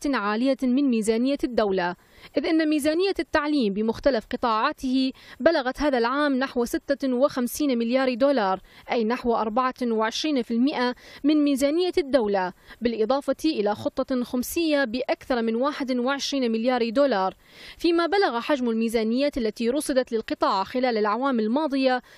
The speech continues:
تريليون ريال، أي نحو مائتين وسبعين مليار دولار.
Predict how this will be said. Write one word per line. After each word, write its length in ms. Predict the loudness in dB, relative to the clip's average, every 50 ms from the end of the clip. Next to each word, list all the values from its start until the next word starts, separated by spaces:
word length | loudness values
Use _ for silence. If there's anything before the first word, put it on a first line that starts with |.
| -14 -6 -2
تريليون 600 | 0 0 2 2 2 2 2 2 2 2 2 2
ريال، 420 | 2 2 2 2 2 2 0 0 -2 _ -18 -8 -2 0
أي 120 | 0 2
نحو 280 | 0 -2 -2 -2 0 0
مائتين 600 | 0 0 -2 -2 -2 0 0 0 2 0 2 2
وسبعين 600 | 2 2 2 2 0 0 0 0 0 0 0 0
مليار 420 | 0 0 0 0 0 2 0 0 0
دولار. 480 | 2 2 2 2 2 2 0 -2 -4